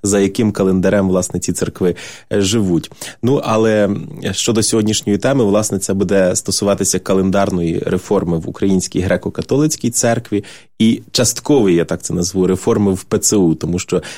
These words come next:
Православна церква України не наскільки ще є спритною в цьому,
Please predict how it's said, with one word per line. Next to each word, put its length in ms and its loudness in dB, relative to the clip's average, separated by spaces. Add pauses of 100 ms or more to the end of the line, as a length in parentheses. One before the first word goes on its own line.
(120)
Православна 520 0
церква 360 0
України 440 0
не 200 0
наскільки 560 2
ще 200 -2
є 120 2
спритною 580 0
в 40 -4
цьому, 320 0